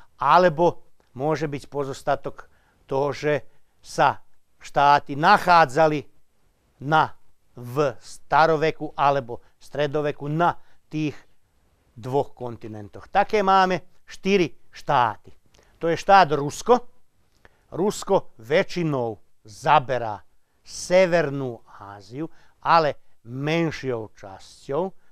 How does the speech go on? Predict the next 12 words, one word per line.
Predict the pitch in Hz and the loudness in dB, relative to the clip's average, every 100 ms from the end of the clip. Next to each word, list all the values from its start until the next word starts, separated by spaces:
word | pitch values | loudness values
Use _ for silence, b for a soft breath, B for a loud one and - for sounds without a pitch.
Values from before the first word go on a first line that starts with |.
| _ _ | _ _
sa | - 98 | -20 -20
nachádza | 92 107 - 123 127 127 139 | -18 -18 -12 -8 -8 -2 0
aj | 139 147 143 | 2 0 -4
v | - 196 | -8 0
Európe. | 160 143 135 135 131 135 - b b _ | 0 2 0 0 -2 -8 -10 b b _
Aj | 117 123 - | -10 -10 -4
tá | 196 208 190 | 4 6 6
menšia | 147 147 185 247 - 233 | 2 -2 -2 -2 0 0
časť | 190 202 175 156 | 0 0 0 0
Ruska | 180 - - 139 | -2 -4 -6 -6
v | 120 | -2
Európe | 160 165 170 170 | -2 0 0 0